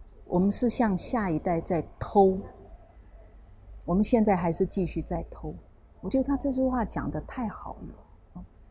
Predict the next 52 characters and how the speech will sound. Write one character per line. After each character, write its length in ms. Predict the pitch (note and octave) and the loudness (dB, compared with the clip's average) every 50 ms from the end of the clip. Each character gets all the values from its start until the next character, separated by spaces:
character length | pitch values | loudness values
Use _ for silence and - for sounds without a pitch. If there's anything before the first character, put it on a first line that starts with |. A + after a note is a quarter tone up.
| - - - - | -20 -20 -20 -4
虽 180 | - - F4+ | 4 8 10
然 140 | G4 F4+ C4 | 12 12 12
我 80 | G3 F3+ | 12 10
是 140 | F3+ B3+ C4+ | 10 8 6
一 100 | B3 G#3 | 8 8
个 100 | G3 F#3+ | 8 6
散 220 | - - D#3 D3 | 6 4 2 2
文 160 | D3+ E3+ F#3 | 2 0 0
作 220 | F3+ - A3+ G3 F3 | 4 6 6 6 6
者， 160 | F3 D#3+ B2+ | 6 2 2
我 160 | A2+ D#3+ - | 2 2 0
没 220 | - - F3 G3 A3 | 0 0 2 4 4
有 120 | G#3 F3 | 4 4
从 300 | E3 - - D#3 D#3+ F3+ | 2 0 -2 -2 0 0
事 400 | F#3 - - G#3+ G3 F3 D#3+ D3 - - - - - - - | 0 0 4 6 6 6 4 2 -2 -10 -20 -20 -20 -2 2
跟 500 | G3+ F#3+ F#3+ G3 F#3+ F#3+ F#3+ F#3+ F#3+ F#3+ - | 4 4 4 4 2 0 0 -2 -4 -4 -2
生 220 | - - A3 A3 | 0 2 4 4
态 180 | A3+ A3 F#3+ F3 | 6 6 4 4
环 300 | - - D#3 G3+ G3 F3+ | 4 2 2 2 2 0
境 360 | - - G#3+ G#3 F#3 - D3 D3 - | 0 2 2 2 2 0 -2 -2 2
或 320 | - F#3+ F3 D#3+ D3+ D3 - - - - - - - - - | 4 6 6 6 6 2 -2 -6 -14 -20 -20 -20 -20 -6 -2
自 160 | - - C4 | 4 8 10
然 180 | G#3+ E3+ D#3+ E3+ | 10 10 8 6
写 220 | F3+ - - - | 4 2 2 0
作 220 | - - G3 F3 - | 0 2 0 0 0
方 260 | - - - E3 E3 | 0 -4 -6 -6 -4
面， 320 | E3+ F3 F3 F3 F3+ - - - - - - - - - | -4 -4 -4 -6 -6 -8 -10 -14 -18 -20 -20 -20 -20 -8
可 100 | - G3 | -4 0
是 160 | F#3+ - C4+ | 2 4 6
因 100 | B3 C4 | 6 6
为 140 | C4 B3+ A#3 | 8 8 8
我 140 | G3 F3 D#3+ | 8 6 6
是 240 | - - G#3 G3 F#3 | 6 6 4 4 4
从 200 | - - F#3+ F3+ | 2 0 0 2
小 200 | G#3+ G#3+ E3 E3 | 4 4 4 4
从 240 | - - E3 E3 | 2 -2 -2 -2
农 120 | E3 D#3 E3 | -2 -2 -4
村 220 | D#3+ - F#3 F3 | -4 -4 -6 -6
长 180 | F3 - E3 D3+ - E3+ - - | -6 -6 -8 -8 -10 -10 -10 -8
大， 200 | F#3 D#3+ D3+ D#3+ - - - - - - - - - - - - - - - - - - - - - - - - - - | -8 -8 -8 -10 -14 -18 -20 -20 -20 -20 -20 -20 -20 -20 -20 -20 -20 -20 -20 -20 -20 -20 -20 -20 -20 -20 -20 -20 -8 -2
大 160 | - E4+ D#4 | 4 4 6
自 140 | D4 D4+ D4 | 6 6 6
然 160 | B3 F#3 F#3+ | 6 6 8
对 160 | F#3 A#3+ G#3+ | 8 8 10
我 120 | F#3 E3+ E3 | 10 8 6
来 140 | D#3 D#3+ | 6 4
讲 200 | F3 - F#3 D#3+ D3+ | 4 2 0 0 0
是 160 | - - G3+ | 2 0 0
一 20 | |
个 100 | F#3 - E3 | 0 0 -2
亲 400 | - - - - - G#3+ G#3+ G#3+ | -2 -2 -2 0 2 2 2 2
情， 360 | G#3 - - - C#3+ - D3+ | 2 0 -2 -2 -2 -4 -6